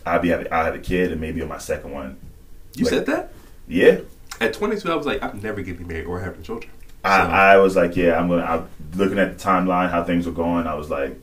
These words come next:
Speaker 1: "Oh, okay, yeah, I'm probably gonna have how much I'm, like, so, such a homebody and starting to settle down more."
Speaker 2: Yeah, I get you.
Speaker 1: But now, y'all,
Speaker 2: Yeah.
Speaker 1: I cannot wait for my thirties. I'm about to be
Speaker 2: To-,
Speaker 1: fucking
Speaker 2: total
Speaker 1: wild.
Speaker 2: opposite.
Speaker 1: Wow, a total opposite. Now I'm like,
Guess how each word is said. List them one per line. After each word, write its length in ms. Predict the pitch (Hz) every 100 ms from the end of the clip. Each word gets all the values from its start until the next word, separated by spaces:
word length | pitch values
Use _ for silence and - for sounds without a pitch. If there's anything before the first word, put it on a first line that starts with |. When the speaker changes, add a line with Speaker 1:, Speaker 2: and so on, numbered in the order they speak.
| -
Speaker 1:
"Oh, 220 | 262 95 101
okay, 280 | 80 78 76
yeah, 100 | 78
I'm 80 |
probably 300 | 78 87 78
gonna 160 | 78 78
have 400 | 78 76 76 76 - - - - - - - -
how 220 | - 104 95
much 260 | 92 92
I'm, 180 | 92 87
like, 180 | 82 80
so, 440 | - 87 85 - -
such 180 | 95
a 40 | 85
homebody 520 | 85 82 85 85 82
and 80 | 76
starting 200 | 76 76
to 40 | 76
settle 180 | 71
down 340 | 76 78 80 -
more." 240 | 85 87
Speaker 2:
Yeah, 300 | 202 151 90
I 60 | 120
get 240 | - 78 -
you. 60 | - -
Speaker 1:
But 140 | -
now, 420 | - 131 160 160 -
y'all, 320 | 131 147 143
Speaker 2:
Yeah. 120 | -
Speaker 1:
I 40 | -
cannot 280 | 92 78 76
wait 160 | 80 78
for 60 | 80
my 120 | 73
thirties. 340 | 73 73 -
I'm 120 | 90
about 120 | 92 -
to 40 |
be 60 | -
Speaker 2:
To-, 60 |
Speaker 1:
fucking 100 | - 110
Speaker 2:
total 80 | 98
Speaker 1:
wild. 120 | - 85 -
Speaker 2:
opposite. 120 | - - 92 - - -
Speaker 1:
Wow, 340 | 78 98 123
a 60 | 95
total 340 | - 151 156 120
opposite. 420 | - - - 87
Now 280 | 117 127 120
I'm 80 | 123
like, 280 | 98 90